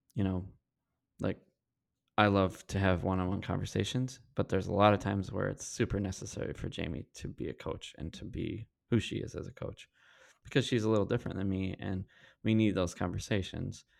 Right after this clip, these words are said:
Um, and we probably sometimes even need them on a continual basis for the people we're working with. Uh, so that's one example. Um, but what is so obvious to us now is that as couples,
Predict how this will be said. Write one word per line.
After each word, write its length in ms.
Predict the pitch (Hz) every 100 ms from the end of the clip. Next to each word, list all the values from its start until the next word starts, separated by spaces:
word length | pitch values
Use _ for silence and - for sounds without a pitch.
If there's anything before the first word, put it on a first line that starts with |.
| _ _ _ -
Um, 140 | 98 92
and 120 | 92
we 100 | 98
probably 440 | 98 104 98 98
sometimes 440 | 92 98 92 92 90
even 200 | 90 90
need 160 | 90
them 140 | 87 87
on 120 | 87
a 60 | 90
continual 480 | - - 95 87 110
basis 420 | 104 101 - -
for 180 | - 95
the 60 |
people 280 | - 98 90
we're 180 | - 98
working 240 | 98 -
with. 100 | - - _ _ _ _ _ _ _ _ -
Uh, 300 | - 95 95 -
so 140 | -
that's 200 | 98 98
one 120 | 98 90
example. 420 | - - - 110 _ _ _ _ _ _ _ -
Um, 320 | 98 113 117 _ _ _ _ _ _ -
but 240 | 110 - - _ _ _ _ _ _ _ _ _ _ _ -
what 280 | - 110 -
is 380 | 110 98 - - -
so 500 | - - - 110 107
obvious 400 | 101 113 113 98
to 160 | - 95
us 180 | 90 -
now 340 | 135 113 80 -
is 180 | 95 98
that 200 | 95 -
as 480 | 98 98 95 - - _ _ _ _
couples, 480 | - 160 - 92